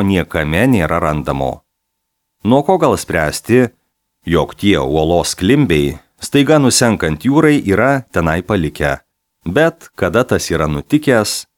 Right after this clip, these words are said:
to nei vienas nežino. Trečia, tą buvimą jūros tame krašte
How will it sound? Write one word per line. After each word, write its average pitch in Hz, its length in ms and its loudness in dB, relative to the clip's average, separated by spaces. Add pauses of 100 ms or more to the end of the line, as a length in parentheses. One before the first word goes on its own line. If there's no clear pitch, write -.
(240)
to 160 160 2
nei 80 240 0
vienas 87 320 -2
nežino. 69 540 -8 (960)
Trečia, 90 640 -2 (760)
tą 113 240 2
buvimą 80 480 0
jūros 110 400 2
tame 80 320 -2
krašte 95 540 -2